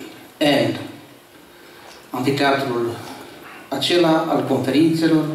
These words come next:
al întâlnirilor, primelor întâlniri de după o mie nouă sute nouăzeci. Atunci, părintele Teofil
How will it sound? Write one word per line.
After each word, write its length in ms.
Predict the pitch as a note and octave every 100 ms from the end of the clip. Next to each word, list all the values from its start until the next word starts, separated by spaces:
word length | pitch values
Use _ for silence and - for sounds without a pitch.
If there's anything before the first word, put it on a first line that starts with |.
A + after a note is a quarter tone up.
| -
al 120 | C3
întâlnirilor, 640 | C3 B2+ C3 C3+ D#3+ D3 C#3+
primelor 480 | - F#3+ F#3 C#3 C3
întâlniri 560 | B2+ B2+ C#3 E3 E3+ - - - - -
de 120 | -
după 600 | C3 D#3 D3+ C3+ B2+ C3 C#3
o 40 |
mie 160 | D3 D3
nouă 200 | C3 B2+
sute 240 | - C3
nouăzeci. 500 | A#2+ A#2+ A2 G#2+ G#2 - - - - - -
Atunci, 640 | - - - F#3+ G#3+ G#3+
părintele 420 | - D3+ F3+ D#3
Teofil 540 | C#3+ C3+ B2+ D#3+ E3+